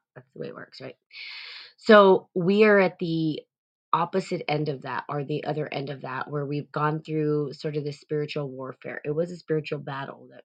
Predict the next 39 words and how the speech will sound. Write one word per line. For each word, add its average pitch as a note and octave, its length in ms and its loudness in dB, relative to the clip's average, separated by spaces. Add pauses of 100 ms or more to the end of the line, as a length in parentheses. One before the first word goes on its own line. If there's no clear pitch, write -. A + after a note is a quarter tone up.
we C3+ 260 -16
all C3 140 -12
went C3+ 240 -16
through, - 160 -18 (600)
um, E3 260 10 (100)
and D#3+ 300 4 (120)
continue F3+ 540 2 (380)
to D#3+ 100 -6
go B2+ 160 -4
through. - 200 -16 (560)
And E3+ 260 4
so E3 440 6
those F#3 500 6
who E3+ 300 0
were D#3 220 0
able D#3+ 280 0
to D#3+ 140 -4
kinda D#3+ 300 0
get D3+ 280 -2
through D#3 160 -2
the D3 120 -6
murk D3+ 520 -2 (560)
and D#3 200 0
come D#3+ 200 -4
out D3+ 200 -4
the D3+ 140 -2
other C#3+ 280 -4
end, D#3+ 380 -2
what, D3+ 360 -2
what's E3 420 -2
arising D3 600 -2
new? D#3+ 280 2
Now, D3 120 -2
I D#3 60 -4
can E3 200 -4
tell F3+ 220 -6
you F3 160 -4
for D#3 180 -6
myself, D3+ 640 -6